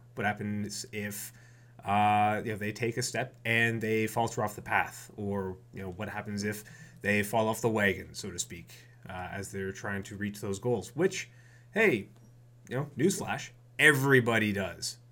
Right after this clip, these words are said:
You know, failure just comes with going after those goals of yours. Uh,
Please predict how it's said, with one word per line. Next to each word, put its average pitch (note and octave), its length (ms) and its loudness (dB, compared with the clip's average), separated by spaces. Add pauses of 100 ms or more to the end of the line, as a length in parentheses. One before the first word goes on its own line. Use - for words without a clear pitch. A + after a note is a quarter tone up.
(340)
You - 80 -12
know, F#2+ 80 -8
failure C3 560 8
just B2 240 -2
comes C3 400 4
with A2+ 400 -2 (800)
going A#2 240 2
after G#2+ 240 2
those G2+ 220 0
goals G2+ 260 -2
of F2 120 -6
yours. E2 340 -14 (580)
Uh, F2 460 -6